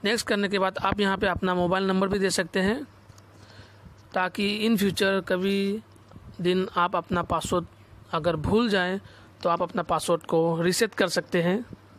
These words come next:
या वहाँ पे message कर सकते हैं Google through, Google द्वारा।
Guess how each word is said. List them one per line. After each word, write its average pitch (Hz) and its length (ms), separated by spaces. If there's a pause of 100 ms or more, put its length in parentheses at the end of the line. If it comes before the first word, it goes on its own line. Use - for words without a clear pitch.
(520)
या 240 160
वहाँ 202 200
पे 214 300 (380)
message 180 380
कर - 160
सकते 175 320
हैं 185 140
Google 180 720
through, - 240 (460)
Google 175 380
द्वारा। 175 260